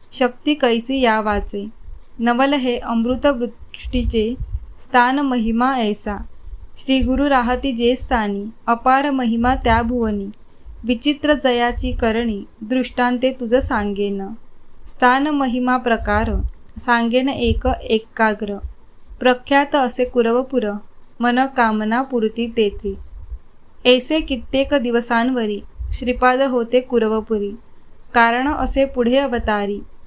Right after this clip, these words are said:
म्हणून अदृश्य होते तेथे. अश्विन वैद्य चतुर्दशी, नक्षत्र मृगराज परियेसी, श्री गुरु बैसले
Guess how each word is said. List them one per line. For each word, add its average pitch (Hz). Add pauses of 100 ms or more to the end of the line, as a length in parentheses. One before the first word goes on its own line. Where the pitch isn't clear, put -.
म्हणून 254
अदृश्य 233
होते 247
तेथे. 208 (760)
अश्विन 269
वैद्य 262
चतुर्दशी, 233 (320)
नक्षत्र 262
मृगराज 226
परियेसी, 208 (600)
श्री 269
गुरु 269
बैसले 240